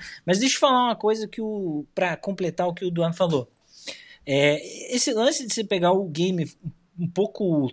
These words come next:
tardiamente, é, obviamente afeta, né,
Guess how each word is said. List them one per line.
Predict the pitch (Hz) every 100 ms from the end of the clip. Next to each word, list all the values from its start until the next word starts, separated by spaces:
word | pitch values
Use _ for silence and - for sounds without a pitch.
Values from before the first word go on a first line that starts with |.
| -
tardiamente, | 143 135 131 147 127 143 214 220 - 110 104 _ - - - - -
é, | 139 143
obviamente | 156 202 208 220 185 185 190
afeta, | 320 - - 190 226 - 135
né, | 123 143